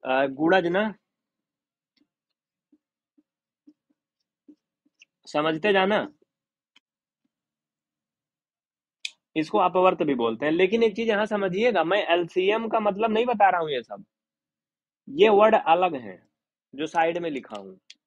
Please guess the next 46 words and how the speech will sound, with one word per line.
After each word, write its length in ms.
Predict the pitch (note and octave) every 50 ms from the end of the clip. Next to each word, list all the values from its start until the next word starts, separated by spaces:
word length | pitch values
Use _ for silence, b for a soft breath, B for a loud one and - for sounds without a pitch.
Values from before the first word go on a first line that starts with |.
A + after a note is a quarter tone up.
| _ _ -
इसका 360 | D#3+ E3 - - - G#3 G#3+
मतलब 340 | G#3 G#3 G3 G3 G#3 G#3+ G#3
अलग 300 | F#3 E3+ E3 E3 E3 D3+ B2+
है, 200 | A2 G2+ F#2+ F2+ _ _ _ _ _ _ -
वो 140 | C#3 E3 E3+ - E3
एलसीएम 440 | E3+ F3 D#3 - - F#3 G3 G3+
की 120 | G3 G#3+ G3+
कहानी 380 | F#3+ F#3 E3+ F3 F3 G3 G3 F#3
अलग 260 | E3 E3+ F3 D#3+ C3
है, 60 | B2+ B2+
उससे 340 | C3+ D3 C#3+ - - G3
इसकी 220 | F#3+ F#3+ - G3+ F#3+
compare 440 | F#3 F3+ E3+ E3 D#3 E3+ F3 F3+ E3+
नहीं 140 | E3+ E3+ D#3+
करिएगा, 380 | D#3+ D3+ D3 D3 D#3+ F3+ G#3+ A3+
लेकिन 440 | G#3+ G3 F#3+ F3+ F3+ A3 A3+ A#3 A3 - _ _ _ _ -
इसका 300 | D#3+ E3 D#3 - - G3
यूज़ 200 | G3 F#3+ G3 F3+
इसमें 260 | F3+ D#3+ D#3 F3+ F3+ F3
होगा। 380 | D3+ C#3+ C3+ C3 A#2+ A2+ G2+ - _ _ _ _ _ _ _ _ _ _
पूरा 240 | - D#3+ F3 G3+ G#3 G3
class 280 | - G3 G3+ G3+ F#3+ F3
देखेंगे 440 | F#3 G3 F#3 - G3+ G#3 G#3 A3
तो 60 | G#3+ G3+
सब 180 | - A3 G#3+ G3
समझ 220 | G#3 G3+ G3+ G3+
में 100 | G3 G#3 A3
आ 60 | G#3
जाएगा, 360 | D#3+ C3+ A#2 G#2+ G2+ G2 G2+ - _ _ _ _ _ _ -
अभी 200 | - C3 D3+ F#3 F#3
बीच 240 | E3+ G#3 F#3 F#3+
में 100 | G3 G#3
भाग 220 | F#3+ F#3 G3 G3+ F#3+
जाएंगे, 280 | F#3+ G3 G3+ G3+ G#3+ G3
सब 120 | G#3 G#3 F#3
खिचड़ी 360 | - F#3+ F3+ G3 F#3+ F#3+ G3 F#3
है, 180 | C#3+ A2+ - - _ _ _ _ _ _ _ _ _ _ -
रायता 360 | C3+ C#3+ D#3+ E3 E3+ E3+ F#3+
फैला 260 | F#3 F3+ F3+ F3+ G3 F#3+
हुआ, 180 | F#3 F3+ F#3 F#3
इसमें 200 | E3+ F3 F#3+ F3
कुछ 180 | - F#3 F3
समझ 200 | F3+ F3 F3 F3+
में 100 | F3 E3+
नहीं 120 | E3+ E3 C#3+
आएगा। 220 | A#2 G#2 G2+ G2+